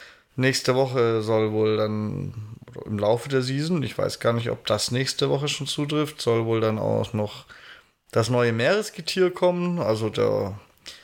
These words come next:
dieser komische, das Seemonster, das ist ja kein Hai, ich nenn's aber immer Hai, weil's mich sehr an die Sea of Thieves Haie erinnert.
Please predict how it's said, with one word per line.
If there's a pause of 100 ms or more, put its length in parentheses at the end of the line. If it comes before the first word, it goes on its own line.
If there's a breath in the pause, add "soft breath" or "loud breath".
(240 loud breath)
dieser
komische,
das
Seemonster,
das
ist
ja
kein
Hai,
ich
nenn's
aber
immer
Hai,
weil's
mich
sehr
an
die
Sea
of
Thieves
Haie
erinnert.